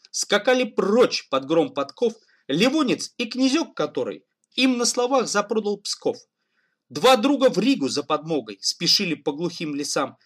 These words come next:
и мрачно грызлись всю дорогу, как подобает грызться псам.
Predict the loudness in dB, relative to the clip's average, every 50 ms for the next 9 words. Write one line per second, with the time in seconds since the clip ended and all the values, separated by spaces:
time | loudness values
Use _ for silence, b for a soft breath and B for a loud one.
0 | _ _ _ _ _ -2 2 2 4 4 4 4 6 6 4 4 4 2 2 0
1 | 0 0 0 2 2 2 2 2 0 -2 -6 -6 -6 -4 -4 -2 -2 -4 -2 0
2 | 0 2 2 0 -2 -4 -8 -14 -16 _ _ _ _ _ -8 -4 -2 -2 -2 -2
3 | -4 -4 -2 -2 -2 0 2 2 0 0 -2 -4 -6 -8 -6 -6 -6 -8 -8 -10
4 | -10 -8 -6 -6 -6 -6 -8 -10 -12 -14